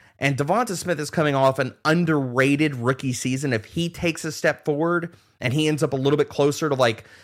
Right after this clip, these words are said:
I'm not even saying two yards per route run. Like, say, like, he gets in that one point eight,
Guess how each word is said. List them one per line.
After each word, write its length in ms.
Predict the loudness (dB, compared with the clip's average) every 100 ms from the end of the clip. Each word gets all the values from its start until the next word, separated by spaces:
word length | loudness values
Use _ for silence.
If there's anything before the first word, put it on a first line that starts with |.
| -4
I'm 80 | 4
not 100 | 4
even 100 | 4
saying 280 | 0 -2 -2
two 200 | -4 -2
yards 320 | 4 4 4
per 140 | 0 2
route 240 | 2 2
run. 180 | 0 -2
Like, 140 | -4
say, 180 | 0 0
like, 160 | 2 0
he 120 | -2
gets 260 | -2 -2 0
in 60 |
that 200 | 0 -2
one 440 | -2 0 2 0 -2
point 280 | -2 -2 -4
eight, 280 | -4 -4